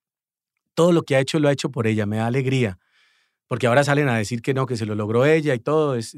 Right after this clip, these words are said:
tiene una, una especialización en Derecho Internacional, tiene una maestría de Oxford en, un, en, en políticas públicas, trabaja en Londres.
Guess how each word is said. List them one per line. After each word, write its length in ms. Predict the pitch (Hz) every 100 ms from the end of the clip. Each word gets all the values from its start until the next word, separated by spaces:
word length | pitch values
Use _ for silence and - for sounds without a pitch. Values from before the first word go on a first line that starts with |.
| 117
tiene 200 | 117 123
una, 340 | 135 139 131
una 340 | 123 123 127
especialización 500 | 139 123 113 110 113
en 40 | 123
Derecho 280 | 123 113 135
Internacional, 680 | 117 107 101 110 143 156 - - -
tiene 180 | _ 131
una 80 | 127
maestría 400 | 117 107 123 123
de 100 | 117
Oxford 420 | 120 147 - 151 143 _ _ _ _ _ _ _
en, 540 | 120 117 110 107 104 120
un, 360 | 123 120 120 135
en, 300 | 117 110 117
en 80 | 110
políticas 460 | 117 113 120 110
públicas, 580 | - 185 196 180 151 127
trabaja 640 | - 120 123 139 135 143 135 _ _ _ _ _ 135
en 180 | 127
Londres. 560 | 143 196 202 190 185 -